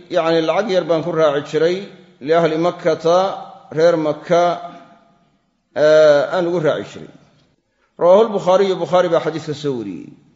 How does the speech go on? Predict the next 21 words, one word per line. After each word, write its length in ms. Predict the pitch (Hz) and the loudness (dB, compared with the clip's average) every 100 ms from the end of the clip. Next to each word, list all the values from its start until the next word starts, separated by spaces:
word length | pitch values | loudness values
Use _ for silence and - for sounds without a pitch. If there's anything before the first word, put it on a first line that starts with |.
| _ _ _ _ _ _ | _ _ _ _ _ _
Xadiiskani 360 | 208 247 202 226 | -4 -2 0 0
wuxuu 240 | 214 208 | 2 0
tilmaamayaa 580 | 208 202 220 214 196 180 | 0 0 0 2 4 2
nabigu 280 | 185 202 190 | 2 -2 2
calayhi 320 | 170 185 180 | 4 4 0
salaatu 400 | 156 180 185 180 175 | -2 2 2 2 -2
wasalaam 420 | 165 170 175 170 | -2 0 2 2
inuu 180 | 180 165 | 0 -4
sheegay 460 | - 156 151 156 165 | -4 0 0 2 0
nebi 280 | 160 190 180 | -2 -2 -4
kasta 480 | - 170 147 - 151 | -6 -6 -6 -6 -4
oo 140 | 139 147 | -2 -2
nebiyada 420 | 147 143 175 165 160 | -4 -2 0 0 0
Ilaahay 340 | 170 156 151 | 0 0 -2
ka 240 | 147 - 190 | -4 -2 -2
midi 360 | 180 185 165 156 | -2 -6 -6 -6
inuu 200 | 170 160 | -4 -4
hore 240 | 139 151 170 - | -2 0 0 0
adhi 200 | 151 147 | -2 -2
u 120 | 139 | -4
raacay, 380 | 120 110 104 | -4 -4 -4